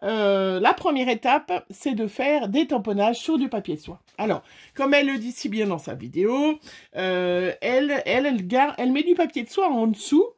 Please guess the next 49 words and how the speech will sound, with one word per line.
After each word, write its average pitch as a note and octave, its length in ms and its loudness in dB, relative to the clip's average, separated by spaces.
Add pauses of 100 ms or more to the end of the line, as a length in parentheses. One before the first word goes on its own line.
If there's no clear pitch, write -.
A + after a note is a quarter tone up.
(140)
en A3 140 -6
fait, G4 400 -2
et A3 120 -4
dès D4+ 200 2
qu'elle D#4 260 0
a A#3 240 2
un G#3+ 120 -2
tampon, A#3+ 580 -2 (520)
euh, G3 140 2
qu'elle A3 220 0
se A#3+ 120 -4
sert A#3 460 0
ou G#3+ 80 2
elle G3+ 80 4
fait G#3 140 -4
de F#3 60 -2
la F3+ 80 4
gel F3+ 200 0
presse, F4 400 -2
elle C4+ 140 -2
s'en A#3+ 200 -2
sert. D#3+ 280 -4
C'est G#3 140 -2
vrai C#4 160 2
que D4+ 100 -2
moi, C4 140 2
je C4 100 -2
ne A#3+ 140 2
le A3+ 60 -2
fais A#3+ 200 -4
pas B3 220 -2
de G3+ 80 -4
récupérer, A3+ 640 -2 (500)
euh, E3+ 480 0
euh, A2+ 180 -6
parce E3 120 -6
que A#3+ 160 -2
quand B3 220 -2
je B3 60 -6
fais B3 100 -2
de F#3 80 -2
la F#3+ 60 4
gel F#3 180 0
presse, A#3+ 240 -4
vous F#3+ 60 -4
l'avez E3+ 260 2
vu, C#4 240 0 (1160)
je, G3+ 300 2
comment, F#3 320 -2